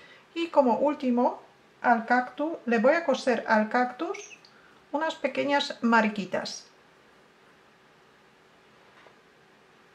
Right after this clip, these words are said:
El, el patrón de las mariquitas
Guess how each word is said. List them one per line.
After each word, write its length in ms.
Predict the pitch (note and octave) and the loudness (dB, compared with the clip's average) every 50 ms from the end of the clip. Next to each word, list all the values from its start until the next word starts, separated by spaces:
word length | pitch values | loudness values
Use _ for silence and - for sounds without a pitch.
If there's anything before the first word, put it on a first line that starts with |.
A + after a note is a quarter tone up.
| _ _ _ _ _ _ _ _ _ _ _ _ _ _ | _ _ _ _ _ _ _ _ _ _ _ _ _ _
El, 260 | - B3+ B3+ A#3+ A#3 - - | 0 2 2 0 -2 -4 -2
el 640 | - B3 A#3+ A#3 A#3 A3+ A3+ A3 A3 A3 A3+ A3+ A3 | 0 2 2 4 4 4 4 2 2 0 0 -2 0
patrón 340 | - A#3 A3+ B3 C#4 D4 D#4 | 2 0 2 2 2 2 4
de 80 | D4 | 6
las 200 | D4 D4 C#4+ D4 | 6 6 6 4
mariquitas 880 | C#4 C4 B3+ B3+ B3+ B3 B3 B3 C#4 D4 F4 G#4+ - - - - - - | 4 2 2 2 2 -2 -2 2 4 2 2 2 -4 -8 -10 -12 -16 -20